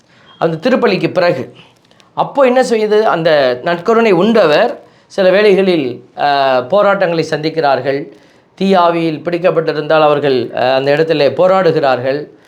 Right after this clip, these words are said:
அல்லது வேறு விதமான, அஹ், ஒரு ஆவிக்குரிய வெளிப்பாடுகளை வெளிப்படுத்துகிறார்கள். இதெல்லாம் அந்த இடத்துல நடக்குது. அப்போ நான் ஆண்டவரிடத்துல கேட்ட ஒரே ஒரு கேள்வி,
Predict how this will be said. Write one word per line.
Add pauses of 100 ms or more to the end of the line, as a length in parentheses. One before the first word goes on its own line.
(300)
அல்லது
வேறு
விதமான, (240)
அஹ்,
ஒரு
ஆவிக்குரிய
வெளிப்பாடுகளை
வெளிப்படுத்துகிறார்கள். (280)
இதெல்லாம்
அந்த
இடத்துல
நடக்குது. (520)
அப்போ
நான்
ஆண்டவரிடத்துல
கேட்ட
ஒரே
ஒரு
கேள்வி,